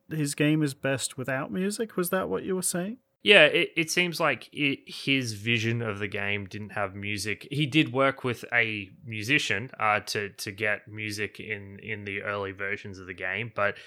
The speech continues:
Speaker 2: to him, it was best played for purely, you know, to be a purely immersive experience. Um, James,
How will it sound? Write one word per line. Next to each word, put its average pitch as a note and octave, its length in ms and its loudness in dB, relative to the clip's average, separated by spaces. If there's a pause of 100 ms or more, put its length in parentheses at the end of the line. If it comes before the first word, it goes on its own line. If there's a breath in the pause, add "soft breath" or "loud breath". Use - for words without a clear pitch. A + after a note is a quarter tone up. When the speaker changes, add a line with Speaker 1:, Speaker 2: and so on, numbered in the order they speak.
(220 loud breath)
Speaker 2:
to C3 80 2
him, B2 300 0
it A#2+ 100 -2
was A2+ 240 -2
best - 320 -2
played G2 400 -6
for G2 300 -10
purely, G2+ 520 -8
you D#3 120 -2
know, B2 140 2
to A#2+ 140 -10
be B2+ 120 -2
a A#2 40 0
purely C#3+ 440 -2
immersive A2+ 580 -2
experience. - 800 -12 (520 loud breath)
Um, F#3 360 4 (260)
James, G#3 380 4